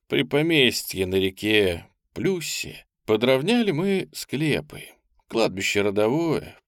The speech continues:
помещик пекся о нем. Сам заметно уже пожилой, тучный, голова и бородка седые, а нос большой, розовый. Обходительный барин, рубашка на нем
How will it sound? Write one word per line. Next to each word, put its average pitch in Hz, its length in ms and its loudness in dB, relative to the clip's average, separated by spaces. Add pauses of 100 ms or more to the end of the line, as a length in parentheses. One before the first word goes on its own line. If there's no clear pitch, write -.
помещик 165 680 0
пекся 92 460 -2
о 90 80 -2
нем. 78 300 -12 (440)
Сам 185 340 2
заметно 143 480 2
уже 127 260 2
пожилой, 113 680 2
тучный, 104 800 -4
голова 104 640 2
и 143 40 4
бородка 117 480 0
седые, 117 800 -2 (140)
а 98 120 -4
нос 156 220 0
большой, 147 560 0
розовый. 120 540 -2 (540)
Обходительный 147 840 2
барин, 92 480 -2 (140)
рубашка 127 600 -2
на 104 160 2
нем 101 400 0